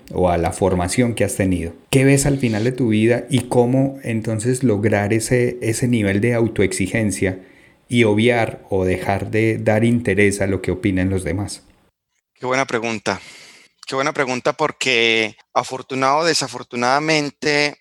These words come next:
Speaker 2: somos seres sociales y seres sociales que así no lo deseemos, hacemos parte de, de esa sociedad misma y muchas de las cosas que nosotros ejecutamos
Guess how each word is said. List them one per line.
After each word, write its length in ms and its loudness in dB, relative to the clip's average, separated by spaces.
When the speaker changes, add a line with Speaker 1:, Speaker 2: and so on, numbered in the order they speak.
Speaker 2:
somos 400 -2
seres 240 0
sociales 1080 -2
y 120 -2
seres 300 0
sociales 640 0
que 340 2
así 460 0
no 100 -2
lo 180 -2
deseemos, 960 -2
hacemos 440 -2
parte 500 0
de, 480 -2
de 200 0
esa 180 0
sociedad 400 0
misma 600 -4
y 120 2
muchas 520 0
de 120 0
las 240 0
cosas 320 -2
que 100 0
nosotros 460 -4
ejecutamos 1080 -2